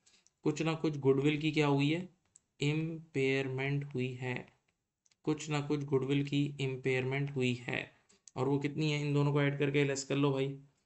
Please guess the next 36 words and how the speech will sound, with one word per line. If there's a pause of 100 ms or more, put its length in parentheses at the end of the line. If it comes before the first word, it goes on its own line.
(200)
थर्टी
वन
वन
हंड्रेड, (600)
थर्टी
वन (220)
वन
हंड्रेड
की
गुडविल
की
इम्पेयरमेंट
हुई
है।
ये
एक
नॉन
कैश
एक्सपेंस
है,
याद
रखना, (560)
नॉन (760)
कैश (160)
एक्सपेंस
है, (500)
तो
ये (140)
ऑपरेटिंग
एक्टिविटीज
में
ऐड
होता
था,
याद
है?